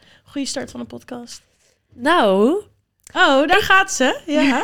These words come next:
Speaker 2: <laughs> Ik heb weer een leuk weetje, om het toch wel even kort over het weekend te hebben.
Speaker 1: <laughs>
Speaker 2: Ik heb lekker gelezen dit weekend.
Speaker 1: Ja.
Speaker 2: En ik vind dat dus helemaal chill om nu te doen. En ik lees nu een nieuw boek en het heet, ehm,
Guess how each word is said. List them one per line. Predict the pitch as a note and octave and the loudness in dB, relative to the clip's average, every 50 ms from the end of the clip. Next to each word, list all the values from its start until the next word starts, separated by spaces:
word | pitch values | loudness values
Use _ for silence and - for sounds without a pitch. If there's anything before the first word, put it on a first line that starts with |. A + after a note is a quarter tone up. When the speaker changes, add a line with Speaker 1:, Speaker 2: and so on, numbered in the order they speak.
| F#4 F4+ | 0 0
Speaker 2:
<laughs> | - D4 D4+ | 2 2 2
Ik | D#4+ | 4
heb | E4 E4 C4+ | 2 2 2
weer | D4+ D#4 D4+ | 4 4 4
een | C#4+ C4+ | 4 4
leuk | B3+ B3 A#3+ | 4 2 2
weetje, | G#3 G#3+ G#3 G#3 C4+ - - | 2 2 2 2 2 0 -2
om | C#4+ C#4+ | -2 -2
het | C#4+ C4+ - | -2 -2 -2
toch | - F#4 E4 - | -2 -2 -2 0
wel | G#3 G#3 A#3 C4 D4+ C4+ | 2 4 4 6 4 4
even | - B3 - - A#3+ | 2 0 0 -2 -4
kort | A#3 - B3 B3 A#3+ A#3+ | 2 4 2 4 4 0
over | A3+ A3 | -2 -2
het | G#3+ | -4
weekend | A3+ A3+ A3+ G#3+ G3 | -4 -2 -4 0 0
te | B3+ | 2
hebben. | G#3 F#3+ A3 A#3 A#3+ - - | 0 2 0 -4 -6 -2 0
Speaker 1:
<laughs> | A#3+ C#4 | 0 0
Speaker 2:
Ik | C#4 - - - _ _ | 0 -2 -6 -18 _ _
heb | A3+ A#3 A#3 A3+ | -2 0 0 2
lekker | A3+ A#3+ B3 B3 A#3+ | 2 0 0 0 -4
gelezen | G#3+ - A3 G3+ G#3 A#3 B3+ - - - C#4+ D4+ E4+ - | -6 -4 -2 0 2 0 0 -2 -4 -6 -4 -4 -6 -8
dit | C4+ C4 A#3+ | -12 -12 -12
weekend. | B3 C4 B3 C4 C4 C#4+ F4 F#4+ G#4+ - - - | -12 -12 -10 -8 -10 -8 -8 -10 -14 -16 -18 -14
Speaker 1:
Ja. | B3+ D4 C4 A3+ A3 C#4 A4+ - - _ | -10 -8 -6 -6 -6 -8 -10 -12 -8 _
Speaker 2:
En | B3+ C#4 | -2 -2
ik | C4+ | -2
vind | - D4+ C#4+ | 0 -2 -2
dat | C4+ B3 | -2 -4
dus | C4 - | -4 0
helemaal | A#3+ B3+ C#4 C#4+ - | 2 2 2 0 -2
chill | - - A#3+ | -2 -2 -2
om | A#3 | -2
nu | A3+ | -2
te | G#3+ - | -4 -2
doen. | G3+ A3+ B3+ C4 | -2 -2 -2 0
En | - A#3+ | -2 -2
ik | A3 | 0
lees | A#3 A#3+ C4 B3 | 2 0 0 0
nu | B3+ | -2
een | A#3+ A3+ | -2 -2
nieuw | A3+ A#3+ B3 A3 | 0 0 0 -2
boek | F3+ G3+ G3+ A#3+ B3 - | -2 -4 -6 -6 -4 -6
en | A#3 A3+ | -6 -6
het | A3+ G3+ | -6 -6
heet, | G3+ G#3 G3+ G#3+ G#3 - - - - - _ _ _ _ _ | -4 -4 -4 -4 -4 -8 -16 -20 -20 -20 _ _ _ _ _
ehm, | - G#3+ G#3 G#3 G#3 G3+ G3+ G#3 | -4 -2 -2 -2 -2 -4 -6 -10